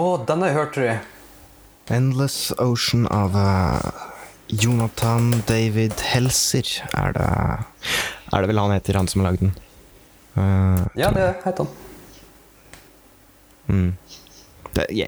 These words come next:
Speaker 2: den er, eh, den er helt, eh,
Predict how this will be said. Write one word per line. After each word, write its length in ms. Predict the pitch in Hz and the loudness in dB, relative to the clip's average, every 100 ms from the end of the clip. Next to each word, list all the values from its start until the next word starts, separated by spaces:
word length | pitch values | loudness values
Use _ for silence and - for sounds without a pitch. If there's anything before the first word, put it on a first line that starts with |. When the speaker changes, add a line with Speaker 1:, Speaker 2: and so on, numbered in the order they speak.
| - | -6
Speaker 2:
den 340 | 160 110 110 | -4 0 2
er, 320 | 98 92 95 | 2 2 2
eh, 580 | 98 95 95 95 92 90 95 104 - - - - - - - - - - - - | 2 2 2 2 2 0 -4 -12 -20 -20 -20 -20 -20 -20 -12 -8 -8 -10 -8 -2
den 180 | 120 | 0
er 80 | 113 | 0
helt, 600 | 101 104 95 90 _ - | 0 0 -2 -4 _ -4
eh, 680 | 98 98 98 98 98 98 98 | 0 0 2 2 2 0 -2